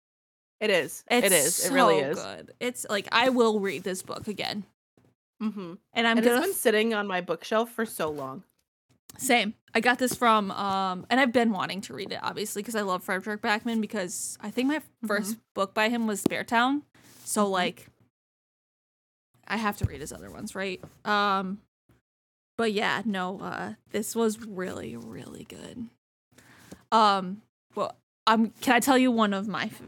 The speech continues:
Speaker 2: a few of my favorite parts?
Speaker 1: Yes, go for it.
Speaker 2: Okay, so first off, the quotes in this book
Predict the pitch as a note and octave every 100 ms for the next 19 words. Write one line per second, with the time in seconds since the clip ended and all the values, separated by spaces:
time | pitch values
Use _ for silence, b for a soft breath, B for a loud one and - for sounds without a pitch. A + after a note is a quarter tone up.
0 | - G#3 - A#3+ G#3+ G#3 F#3+ A3 A3 A3+
1 | B3 A#3+ - - _ _ _ A3 - -
2 | - - G#3+ A3+ F3 B2+ - - A#3 G#3+
3 | C4+ C#4+ A#3 G3 A3+ A3 - G#3 G3 -
4 | A#3 A#3 - G#3+ G3 G3+ -